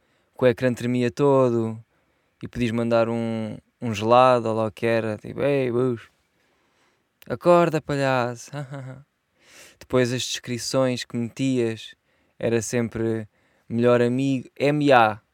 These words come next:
João, a confidente, era, era, era a Maria. Lembram-se? Que era tipo, cla-,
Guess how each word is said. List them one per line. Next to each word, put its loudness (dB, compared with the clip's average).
João, -2
a -12
confidente, -2
era, 2
era, 0
era 0
a -2
Maria. -4
Lembram-se? -4
Que -4
era 2
tipo, -8
cla-, -2